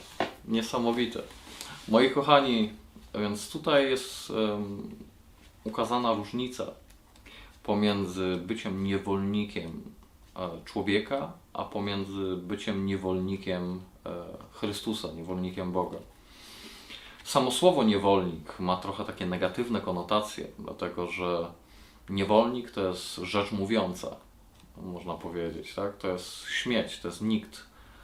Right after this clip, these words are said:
Tak jest, e, postrzegany niewolnik, tam tak był postrzegany też, e,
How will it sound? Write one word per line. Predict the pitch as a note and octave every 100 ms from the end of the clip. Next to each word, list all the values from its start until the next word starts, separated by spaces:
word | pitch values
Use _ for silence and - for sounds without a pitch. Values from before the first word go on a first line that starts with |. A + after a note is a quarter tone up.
| -
Tak | - F#2 G2+
jest, | G2 - - - -
e, | F#2
postrzegany | - - - - G#2 G#2 F#2+
niewolnik, | F2 E2+ F#2+ F#2+ F#2 F#2
tam | F#2+ F2+ D#2+ -
tak | G2 - - -
był | A#2 A#2
postrzegany | G#2 - - G2+ G2 F#2 F#2
też, | F#2 - - - - -
e, | - -